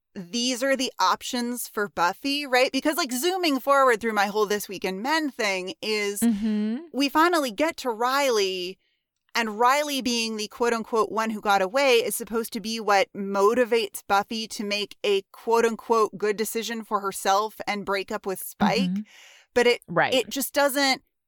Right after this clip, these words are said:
Speaker 1: it's so flimsy. It's so,
Speaker 2: Mm-hmm.
Speaker 1: so flimsy.
Speaker 2: Yeah.
Speaker 1: But I don't, you know,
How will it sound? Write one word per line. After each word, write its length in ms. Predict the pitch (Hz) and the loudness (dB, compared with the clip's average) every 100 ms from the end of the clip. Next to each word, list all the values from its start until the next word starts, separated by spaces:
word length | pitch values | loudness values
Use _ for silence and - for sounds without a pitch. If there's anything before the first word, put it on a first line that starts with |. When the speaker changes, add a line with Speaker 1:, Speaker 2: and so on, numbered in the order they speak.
| _ _ _ | _ _ _
Speaker 1:
it's 220 | 285 277 | -4 -2
so 400 | - - 277 247 | -4 0 4 4
flimsy. 840 | 233 - 262 262 240 - - - _ _ | 2 -4 -2 -2 -2 -8 -14 -18 _ _
It's 160 | 240 - | -4 -2
so, 340 | - 277 262 | 0 4 4
Speaker 2:
Mm-hmm. 100 | 247 | 4
Speaker 1:
so 100 | 240 | 0
flimsy. 260 | 240 233 196 | -2 0 0
Speaker 2:
Yeah. 100 | 147 - - | -2 -6 -2
Speaker 1:
But 100 | 285 | 2
I 100 | 311 | 4
don't, 180 | 359 320 | 2 0
you 120 | - 311 | 2 4
know, 360 | 262 240 233 | 6 4 2